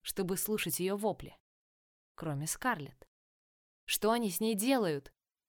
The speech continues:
Скарлетт продолжала бороться с красногубой девушкой, надеясь добраться до несчастной жертвы, но противница оказалась очень сильной. Не случайно она с такой легкостью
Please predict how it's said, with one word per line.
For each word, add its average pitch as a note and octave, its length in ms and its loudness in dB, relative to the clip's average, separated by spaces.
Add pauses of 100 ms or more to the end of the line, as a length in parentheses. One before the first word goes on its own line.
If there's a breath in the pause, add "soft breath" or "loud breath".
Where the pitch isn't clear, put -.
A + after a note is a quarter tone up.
(720)
Скарлетт C#4 460 2
продолжала F3 540 2
бороться F3+ 440 2
с - 60 0
красногубой E3+ 680 0
девушкой, B3+ 600 0 (300 soft breath)
надеясь A#3 420 6
добраться A3+ 540 4
до F#3+ 120 2
несчастной G#3+ 540 4
жертвы, G#3 540 2 (480)
но F3+ 120 0
противница F#3 760 0
оказалась F#3 560 0
очень G3+ 300 -2
сильной. A3 500 0 (600)
Не C4 120 2
случайно D4 600 4
она F#3 180 2
с - 60 -2
такой G#3 300 4
легкостью - 680 2